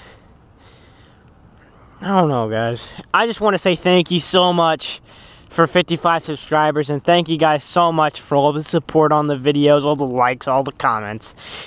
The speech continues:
I don't get much comments anymore, but I used to. If you guys wanna see more videos,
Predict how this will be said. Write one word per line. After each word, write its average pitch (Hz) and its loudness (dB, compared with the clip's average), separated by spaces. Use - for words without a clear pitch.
I 120 -4
don't 139 0
get 156 0
much 160 -2
comments 135 -2
anymore, 143 2
but 139 0
I - 2
used 262 2
to. 180 2
If 180 -4
you 269 4
guys 285 2
wanna 294 0
see 277 -6
more 262 2
videos, 247 -2